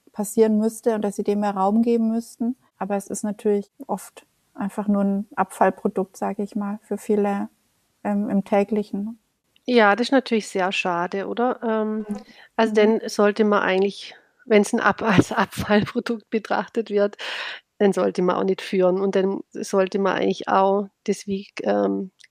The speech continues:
Speaker 2: klarstellen, oder? Weil ich glaub, man macht, äh, macht mehr Schaden, wenn man die Führungsrolle nicht einnimmt. Und vielleicht auch noch da dazu, ich glaub, die Führung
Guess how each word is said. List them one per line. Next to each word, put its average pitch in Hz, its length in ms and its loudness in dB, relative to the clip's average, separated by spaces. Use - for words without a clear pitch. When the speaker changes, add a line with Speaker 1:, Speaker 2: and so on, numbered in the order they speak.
Speaker 2:
klarstellen, 196 760 4
oder? 240 140 6
Weil 196 120 6
ich 185 60 -6
glaub, 208 160 2
man 196 160 2
macht, 185 220 0
äh, 208 220 2
macht 196 340 0
mehr 208 280 6
Schaden, 190 560 2
wenn 202 120 2
man 196 120 2
die 202 120 -6
Führungsrolle 202 880 2
nicht 190 300 2
einnimmt. 196 640 2
Und 226 460 4
vielleicht 220 380 2
auch 226 60 2
noch 208 120 6
da 202 200 4
dazu, 240 340 2
ich - 160 -8
glaub, 226 240 2
die 240 120 -6
Führung 277 560 2